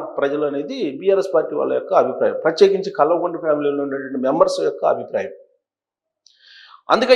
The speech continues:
ఇప్పుడు ఈ ఎంఎల్సీ ఎన్నికల్లో కాంగ్రెస్ పార్టీకి బుద్ధి చెప్పాలని చెప్పి బీఆర్ఎస్ పార్టీ వాళ్ళు అంటున్నారు. విచిత్రమైన పరిణామం ఏందో తెలుసా? బీఆర్ఎస్ పార్టీ వాళ్ళు ఎన్నికల్లో లేరు, అసలు వాళ్ళ అభ్యర్థిని నిలపలేదు, కానీ ఎన్నికల ప్రచారం మాత్రం చేస్తున్నారు. ఎవరి కోసం చేస్తున్నారు?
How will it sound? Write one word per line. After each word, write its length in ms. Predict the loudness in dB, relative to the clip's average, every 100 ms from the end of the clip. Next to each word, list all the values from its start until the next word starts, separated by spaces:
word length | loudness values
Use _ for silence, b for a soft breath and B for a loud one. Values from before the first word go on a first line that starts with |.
| 4
ఇప్పుడు 180 | 0 -2
ఈ 20 | 0
ఎంఎల్సీ 280 | 2 0 2 0
ఎన్నికల్లో 360 | 0 2 2 4
కాంగ్రెస్ 300 | 2 4 4
పార్టీకి 260 | 4 0 -4 -6
బుద్ధి 180 | -4 2
చెప్పాలని 460 | 2 4 2 2 -2
చెప్పి 160 | -6 -6
బీఆర్ఎస్ 280 | -2 -2 -2
పార్టీ 180 | -6 -8 -8
వాళ్ళు 140 | -8
అంటున్నారు. 380 | -8 -12 -18 -18 -20 _ _ _ _ _ _ _
విచిత్రమైన 460 | -4 0 6 6 6 0 6
పరిణామం 360 | 8 8 6 4
ఏందో 140 | -4 -4
తెలుసా? 240 | -4 -2 -2 -4 -14 -20 _ _ _ -2
బీఆర్ఎస్ 300 | 2 4 4
పార్టీ 160 | 4 4
వాళ్ళు 140 | 2 2
ఎన్నికల్లో 380 | 0 2 4 4 8
లేరు, 180 | 8 8
అసలు 200 | 2 -4 -10 -16 -20 _ _ _ _
వాళ్ళ 120 | 4 8
అభ్యర్థిని 380 | 8 8 6 2
నిలపలేదు, 460 | 4 4 6 4 2 -6 -12 -20 -20 _ _ _ -2
కానీ 360 | 0 2 0 0 -4 -2 2
ఎన్నికల 260 | 4 6 6 4
ప్రచారం 300 | 2 0 2
మాత్రం 220 | 0 -2 -2
చేస్తున్నారు. 420 | -2 -2 -8 -10 -12 -20 _ _ _ 6
ఎవరి 160 | 6 6
కోసం 200 | 2 2 -4
చేస్తున్నారు? 460 | -4 -6 -4 -4